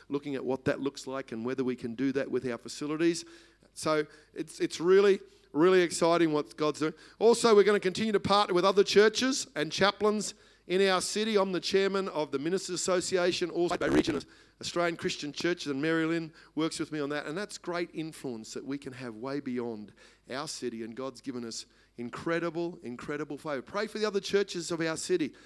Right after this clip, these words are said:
New pastor at, uh, New Life Church, also Uniting Church, young family men that have come in and saying, "We wanna see this kingdom shaken." And God's at work just bringing the right people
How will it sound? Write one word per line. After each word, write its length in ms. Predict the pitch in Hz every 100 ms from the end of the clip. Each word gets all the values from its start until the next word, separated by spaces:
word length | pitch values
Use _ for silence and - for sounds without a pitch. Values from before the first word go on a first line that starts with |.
| - _ -
New 140 | 175
pastor 520 | - 180 180 - 180
at, 180 | 143 -
uh, 160 | 135 123
New 160 | 151 175
Life 220 | 170 170
Church, 360 | - 180 180
also 260 | 156 160 151
Uniting 420 | 139 147 170 180
Church, 280 | 170 180 170 - - -
young 340 | 160 190 180
family 460 | - 180 185 180 165
men 320 | 175 180 180
that 80 | 131
have 100 | 131
come 240 | 160 170
in 100 | 170
and 140 | 156 131
saying, 220 | 147 131
"We 100 | 165
wanna 260 | 156 147
see 280 | 127 - 147
this 200 | 135 131
kingdom 420 | - 151 147 113
shaken." 460 | 113 135 123 - - _ - - - _
And 240 | 139 143 139
God's 300 | 190 240 185
at 140 | 165
work 340 | 156 196 147 -
just 300 | 143 - -
bringing 300 | 175 180 147
the 100 | 135
right 280 | 165 190
people 420 | - 156 151 151